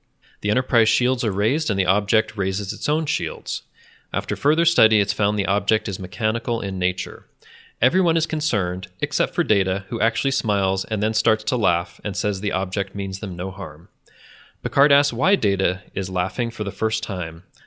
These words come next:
Data has no answer and just continues to smile. The object passes the Enterprise and travels beyond the ship. So already something very jarring with Data smiling and laughing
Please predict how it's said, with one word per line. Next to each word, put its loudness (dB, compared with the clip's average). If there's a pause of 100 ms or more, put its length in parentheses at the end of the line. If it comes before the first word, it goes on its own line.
(120)
Data 4
has 2
no 2
answer 2
and -4
just -2
continues -4
to -4
smile. -6 (520)
The -2
object 2
passes 0
the 0
Enterprise 0
and -8
travels -4
beyond -6
the -4
ship. -8 (500)
So -2
already 4
something 0
very 0
jarring 2
with -2
Data 2
smiling 0
and -2
laughing -2